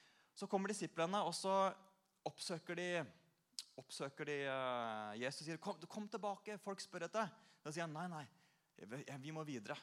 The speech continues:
Det er flere landsbyer som ikke har hørt. Jeg må videre.» Så Jesus, han, han gjorde noen prioriteringer. Han var intensjonell med tida si. Og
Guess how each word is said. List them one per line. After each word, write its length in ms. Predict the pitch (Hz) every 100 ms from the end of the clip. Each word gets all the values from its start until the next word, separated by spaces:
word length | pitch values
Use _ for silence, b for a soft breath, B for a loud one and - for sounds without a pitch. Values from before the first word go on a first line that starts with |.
| -
Det 80 | 139
er 80 | -
flere 380 | 151 151 151 143
landsbyer 500 | 113 110 - 139 143
som 140 | 143
ikke 160 | 127 117
har 160 | 143
hørt. 140 | 160 - B -
Jeg 120 | 113
må 120 | 127 131
videre.» 340 | 117 95 - - _ _ B B B
Så 160 | -
Jesus, 300 | 175 175 196 -
han, 160 | 190 208 - B B _ -
han 160 | 175
gjorde 300 | 180 196 123
noen 100 | 131
prioriteringer. 680 | 135 165 165 147 117 120 156
Han 120 | 139
var 80 | 117 147
intensjonell 680 | - 160 - 165 160 185 170 b b b -
med 400 | 117 120 143 127 _ _
tida 240 | - 113 104
si. 140 | - - - _ _ _ - _ 151
Og 140 | 196